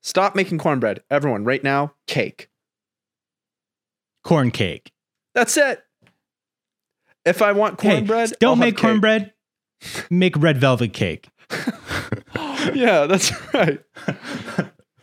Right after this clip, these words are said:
Speaker 2: Um, next, we have just plain corn. I love corn. Corn is
Speaker 1: Love corn.
Speaker 2: goated for me. I'm gonna put it in great.
Speaker 1: Yep. Creamed corn is elite, to
Speaker 2: Ooh.
Speaker 1: be honest.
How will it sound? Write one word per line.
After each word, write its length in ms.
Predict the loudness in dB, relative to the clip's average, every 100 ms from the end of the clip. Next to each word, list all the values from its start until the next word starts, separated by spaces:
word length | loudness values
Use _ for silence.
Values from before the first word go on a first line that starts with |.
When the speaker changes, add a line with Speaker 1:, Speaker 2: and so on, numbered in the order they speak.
| -20 -12
Speaker 2:
Um, 340 | -4 0 0 0
next, 200 | -2 0
we 60 | 0
have 100 | 0
just 320 | -4 -4 -6
plain 260 | 0 0 0
corn. 420 | 0 0 -4 -4
I 120 | -2
love 240 | 0 -2 -2
corn. 340 | -2 0 0
Corn 380 | -2 -2 0 -2 -2
is 220 | -2 -2
Speaker 1:
Love 120 | -4
corn. 220 | -10 -14 -18 _ _ _ _ _ -12
Speaker 2:
goated 360 | -4 0 0 -2
for 120 | -2
me. 180 | -2 -2
I'm 80 | -2
gonna 100 | -2
put 120 | -4
it 40 | -4
in 100 | -6
great. 280 | -8 -12 _ _ _ _ _ _ 0
Speaker 1:
Yep. 280 | 0 -2 -4
Creamed 280 | -2 0
corn 440 | 0 0 0 -2 -8 _
is 160 | -4 -2
elite, 220 | -2 2
to 60 | 4
Speaker 2:
Ooh. 180 | 4 2
Speaker 1:
be 60 |
honest. 380 | -2 -8 -12 -16